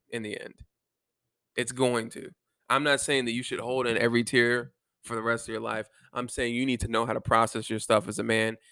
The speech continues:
and, and process that with your gauntlet. You need your men who understand what it's like to be a man, and you talk to them and you show your woman strength. And being a feminist is you're identifying with female values.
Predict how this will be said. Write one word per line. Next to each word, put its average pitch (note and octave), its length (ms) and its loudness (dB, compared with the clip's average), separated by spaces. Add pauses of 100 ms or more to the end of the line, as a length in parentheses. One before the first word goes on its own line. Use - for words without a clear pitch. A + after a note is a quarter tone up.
(180)
and, A2 240 -2 (100)
and G#2+ 280 2
process C3+ 480 8
that A2+ 300 4
with A2 140 -4
your G#2 120 -2
gauntlet. A2+ 560 2
You B2 120 0
need B2 280 4
your G#3+ 140 2
men C#3+ 420 4
who C3 180 0
understand A#2+ 480 0
what A2 80 0
it's - 140 -4
like B2 220 2
to - 80 -14
be A2+ 140 0
a A2+ 60 0
man, B2 480 4 (320)
and A2+ 160 -14
you B2 80 -10
talk C#3 300 2
to B2+ 100 4
them A#2+ 280 8 (580)
and A#2 100 -4
you A#2+ 120 -4
show B2 200 -2
your A2+ 200 0
woman A#2+ 500 -6
strength. - 720 -4 (1400)
And A#2 220 -2
being C3+ 480 -2
a A#2+ 100 -6
feminist C3 840 4 (280)
is A2 220 -4
you're B2+ 160 6
identifying A#2+ 720 2
with A2 200 0
female D#3+ 680 2
values. A#2+ 640 0